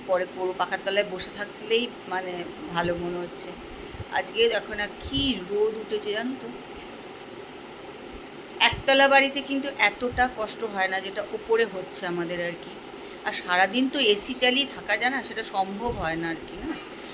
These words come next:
আরও সেটা কষ্ট হয়, দুপুরবেলায় যে এসিতে থাকি না, যেই বেরোই প্রচণ্ড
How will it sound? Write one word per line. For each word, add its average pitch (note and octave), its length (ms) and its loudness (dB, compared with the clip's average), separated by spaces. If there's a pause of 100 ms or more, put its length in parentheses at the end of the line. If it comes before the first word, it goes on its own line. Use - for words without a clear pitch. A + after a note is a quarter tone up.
(160)
আরও A3+ 180 4
সেটা C#4 300 6
কষ্ট A3 300 2
হয়, G#3 140 6
দুপুরবেলায় B3 400 4
যে B3+ 80 4
এসিতে B3+ 300 0
থাকি C4 240 -2
না, B3 180 4 (320)
যেই A#3 180 6
বেরোই A#3 340 4
প্রচণ্ড A#3 460 -4